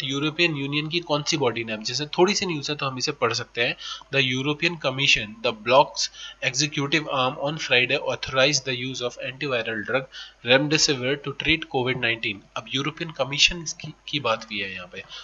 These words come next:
तो हमें European Commission के बारे में पता होना चाहिए कि European Commission क्या होता है। तो European Commission European Union की एक body है जिसका काम होता है कि यूरोपियन यूनियन की जो treaties हैं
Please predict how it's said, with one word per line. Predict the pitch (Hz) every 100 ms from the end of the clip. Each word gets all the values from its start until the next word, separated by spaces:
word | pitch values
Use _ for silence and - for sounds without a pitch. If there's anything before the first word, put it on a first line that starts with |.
| -
तो | 131
हमें | 123 147 143
European | 127 127 135 151
Commission | 139 123 131 160
के | 147
बारे | 139 120
में | 120
पता | 117 110 107
होना | 104 101
चाहिए | - 120 139
कि | 120
European | 117 117 131 127
Commission | - 101 110 - 147 -
क्या | 131
होता | 104 - 90
है। | 85 - - - _
तो | 113
European | 107 117 127 151 147
Commission | 135 120 139 - 170 160 - _ _ -
European | 131 135 151 135
Union | 120 127 139 147
की | 143
एक | 127
body | 110 101 104 107
है | 175 - - - - - _ -
जिसका | 127 - 160
काम | - 131 151
होता | 131 135 139
है | 147
कि | 147 151
यूरोपियन | 131 135 135 143 131
यूनियन | 127 131 135
की | 143
जो | 139
treaties | 139 - 127 123 143 139
हैं | 120 123 127 123